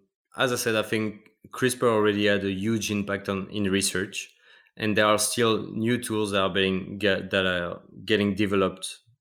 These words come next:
almost, almost every month. It's really a crazy field. It's evolving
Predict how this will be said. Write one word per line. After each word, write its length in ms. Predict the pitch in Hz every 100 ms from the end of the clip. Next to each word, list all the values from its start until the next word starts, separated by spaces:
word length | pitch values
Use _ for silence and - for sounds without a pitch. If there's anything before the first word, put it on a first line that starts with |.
| _
almost, 640 | - 110 104 98 95 - - -
almost 360 | 107 104 -
every 220 | 110 98
month. 340 | 95 92 101 101
It's 140 | 98
really 180 | 107 101
a 20 |
crazy 360 | - 104 95 95
field. 320 | - 95 92
It's 220 | 87 - - -
evolving 680 | 113 101 101 95 92 90